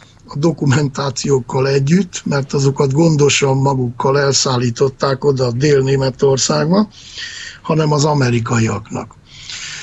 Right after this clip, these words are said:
Hát az amerikaiak átveszik őket természetesen, miért ne vennék át őket, de mielőtt, ö, elviszik őket először Angliába, ezt nem tudom, hogy tudta, de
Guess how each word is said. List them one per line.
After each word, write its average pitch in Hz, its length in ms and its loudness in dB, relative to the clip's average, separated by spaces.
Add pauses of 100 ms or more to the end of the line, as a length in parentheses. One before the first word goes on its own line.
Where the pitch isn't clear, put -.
(480)
Hát - 120 -12
az 202 100 2
amerikaiak 180 420 0
átveszik 160 600 -6
őket 170 380 -8
természetesen, 180 1200 -4
miért 156 220 -2
ne 143 120 -4
vennék 131 460 -4
át 135 280 -2
őket, 143 460 0 (1400)
de 120 200 0
mielőtt, 147 680 2 (120)
ö, 135 360 0 (340)
elviszik 156 600 -2
őket 139 480 -4
először 156 480 0
Angliába, 139 920 -2
ezt 147 200 -4
nem 147 160 0
tudom, 131 220 -2
hogy 127 180 -2
tudta, 143 380 -2
de 196 220 0